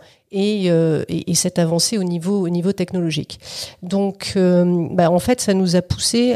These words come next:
à, à réfléchir, euh, au-, au-delà de faire des, des Teams, hein, pour, euh, onboarder les gens,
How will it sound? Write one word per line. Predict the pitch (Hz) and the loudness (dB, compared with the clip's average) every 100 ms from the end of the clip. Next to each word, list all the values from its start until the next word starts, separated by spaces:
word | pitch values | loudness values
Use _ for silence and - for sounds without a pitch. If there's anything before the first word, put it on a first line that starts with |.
| - | 0
à, | 175 175 175 - - | 0 0 -2 -6 -4
à | 160 | 0
réfléchir, | 170 185 - 170 - 226 226 - 180 | 2 0 0 0 0 0 -2 0 0
euh, | 180 170 175 165 - | 2 2 0 -2 -6
au-, | 175 | -4
au-delà | 220 185 202 | -2 0 0
de | 185 | 0
faire | 165 - 196 185 | -2 -2 -2 0
des, | 160 165 165 | -2 -2 -2
des | 160 143 | -2 -4
Teams, | - 208 226 - | -2 -4 -2 -2
hein, | 185 220 185 - | -2 -4 -12 -8
pour, | 175 165 165 | -6 -4 -2
euh, | 131 | 0
onboarder | 175 160 165 165 | 2 2 2 2
les | 160 | 2
gens, | 170 208 | 2 2